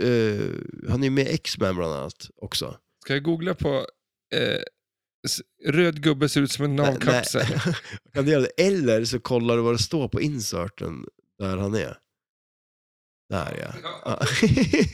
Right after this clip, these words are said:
Speaker 1: <laughs> Juggernaut.
Speaker 2: Ja.
Speaker 1: Ja, Juggernaut tror jag han heter. Ja, precis.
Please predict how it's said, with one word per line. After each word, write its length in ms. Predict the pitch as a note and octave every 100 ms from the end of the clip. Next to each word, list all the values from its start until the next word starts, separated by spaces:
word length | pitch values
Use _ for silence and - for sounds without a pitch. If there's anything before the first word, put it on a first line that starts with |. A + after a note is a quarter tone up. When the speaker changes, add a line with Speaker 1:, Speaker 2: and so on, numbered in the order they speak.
| -
Speaker 1:
<laughs> 0 | - - _ _ _ _ - - - - _ _ _ _ _ _ _ _ _ -
Juggernaut. 880 | G2+ C#3 G2+ C2+ G1+ A1+ - - - D3 D3+ F3 _ _ _ _ _ _ _ _ - - _ _
Speaker 2:
Ja. 240 | A2 A2+ B2 A#2+ -
Speaker 1:
Ja, 200 | G2+ G#2
Juggernaut 600 | G#2 A#2 F#2 D2+ C#2+ -
tror 140 | E2+
jag 60 | D#2
han 80 |
heter. 120 | C#2 D#2
Ja, 180 | A2
precis. 320 | G#2+ G#2+ E2